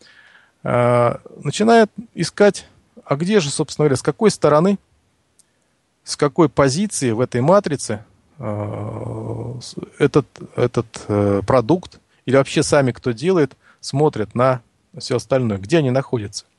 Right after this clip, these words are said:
И когда начинаем разбираться, м, можно сразу в некоторых местах говорить: "Ребят, это вообще-то, э, не, не товар и не позиция,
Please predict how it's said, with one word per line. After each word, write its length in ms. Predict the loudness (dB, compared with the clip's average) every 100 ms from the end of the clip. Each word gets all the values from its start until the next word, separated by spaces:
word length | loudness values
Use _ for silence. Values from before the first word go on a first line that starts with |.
| _ _ _ _ _ _ _ _
И 80 | -2
когда 200 | 2 4
начинаем 480 | 2 2 2 4 2
разбираться, 640 | -2 0 0 0 0 -2 -4 _ -20 -20 -20 _
м, 80 | -6
можно 760 | -4 -4 -4 -4 0 0 2 2
сразу 300 | 4 2 2
в 40 |
некоторых 320 | -2 -4 -10
местах 320 | -12 -6 -6
говорить: 200 | -4 -6 -8
"Ребят, 300 | -10 -4 -2
это 300 | -2 0 -2 -2 _ -20 _ -6
вообще-то, 540 | -2 0 2 2 0 -8 -18 -8
э, 360 | -6 -4 -6 -8 -12 -20 -20 -20 _ _
не, 320 | -2 2 2 2
не 200 | 2 2
товар 480 | 4 4 4 2 -6 -18 -20 -20 -10
и 120 | -4
не 140 | -2
позиция, 720 | 0 0 0 -4 -4 -2 -2